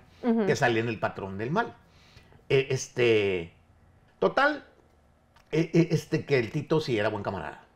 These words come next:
Speaker 2: Eh, y,
Speaker 1: Sí.
Speaker 2: y es de los grandes fans que yo recuerdo.
Speaker 1: Sí, sí, sí. Sí, pues mi mamá le ayudó en lo que pudo, vino aquí, se
Speaker 2: Ujú.
Speaker 1: los presentó a ustedes y raramente
Speaker 2: Ujú.
Speaker 1: mi mamá hace eso, la verdad.
Speaker 2: Ujú.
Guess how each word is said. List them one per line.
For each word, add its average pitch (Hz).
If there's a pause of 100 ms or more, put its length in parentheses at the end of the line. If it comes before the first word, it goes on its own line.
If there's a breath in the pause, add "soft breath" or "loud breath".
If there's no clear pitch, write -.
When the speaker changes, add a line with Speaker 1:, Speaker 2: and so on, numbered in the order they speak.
(120)
Speaker 2:
Eh, 110
y, 117
Speaker 1:
Sí. 269
Speaker 2:
y 226
es -
de -
los 135 (120)
grandes 135
fans 117
que 131
yo 110
recuerdo. 98
Speaker 1:
Sí, 226
sí, 240
sí. 226 (200)
Sí, 220
pues 262
mi 240
mamá 202
le 226
ayudó 240
en 311
lo 277
que 220
pudo, 294
vino 226
aquí, 233
se 214
Speaker 2:
Ujú. 247
Speaker 1:
los 240
presentó 208
a -
ustedes 208
y 190
raramente 247
Speaker 2:
Ujú. 277
Speaker 1:
mi 233
mamá 190
hace 208
eso, 214
la 202
verdad. 185
Speaker 2:
Ujú. 104